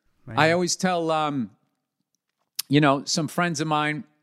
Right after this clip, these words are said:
Speaker 2: that are really nice, I, I tell them, I, I go, "Be careful with your, your,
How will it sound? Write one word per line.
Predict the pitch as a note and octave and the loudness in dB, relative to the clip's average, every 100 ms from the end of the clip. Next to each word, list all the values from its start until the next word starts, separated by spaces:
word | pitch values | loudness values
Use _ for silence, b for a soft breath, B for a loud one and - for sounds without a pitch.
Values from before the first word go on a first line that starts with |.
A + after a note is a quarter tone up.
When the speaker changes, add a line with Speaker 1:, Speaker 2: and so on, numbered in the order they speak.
| _ _ _ _ _ _ _ _ _ _ | _ _ _ _ _ _ _ _ _ _
Speaker 2:
that | A#2+ D3+ | 2 4
are | D3 | 4
really | D3 F3 D#3+ | 2 0 0
nice, | D3+ F#3 D#3 - | -2 0 0 -2
I, | - C#3 | -2 -2
I | C3 C#3 | -2 -4
tell | - F3+ F#3 | -4 -2 -2
them, | F3 D3+ | -2 -2
I, | C#3 - | -4 -4
I | C#3+ | -4
go, | C3+ D3 C3+ - _ _ | -2 -4 -4 -10 _ _
"Be | F3+ | 0
careful | F#3 - G#3 A3+ - G3+ F3 D#3 | 0 2 2 2 0 0 0 -2
with | E3 D#3+ E3 | -4 -4 -4
your, | E3 D#3 - _ _ _ _ | -4 -4 -8 _ _ _ _
your, | C#3 E3 D#3 | 0 2 2